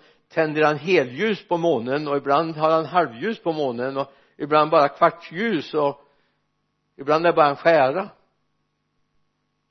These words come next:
Det är inte Gud som fixar, utan han har fixat det genom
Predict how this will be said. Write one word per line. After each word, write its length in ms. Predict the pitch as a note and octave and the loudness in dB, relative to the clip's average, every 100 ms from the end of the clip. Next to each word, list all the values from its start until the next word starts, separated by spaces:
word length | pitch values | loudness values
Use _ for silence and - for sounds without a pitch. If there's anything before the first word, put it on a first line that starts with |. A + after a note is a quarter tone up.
| _ | _
Det 80 | C#3+ | -12
är 40 | |
inte 140 | D3+ E3 | -10 -6
Gud 240 | D3+ D3+ | -6 -4
som 260 | D3+ D3+ C#3+ _ | -6 -8 -10 _
fixar, 380 | - D#3+ - C#3+ | -12 -10 -8 -8
utan 220 | C#3 C#3 _ _ | -6 -8 _ _
han 140 | C3+ | -8
har 80 | C#3 | -6
fixat 440 | - D#3 - C3+ | -6 -14 -10 -8
det 100 | C3+ | -6
genom 400 | C3 C3 B2+ B2+ | -6 -6 -8 -10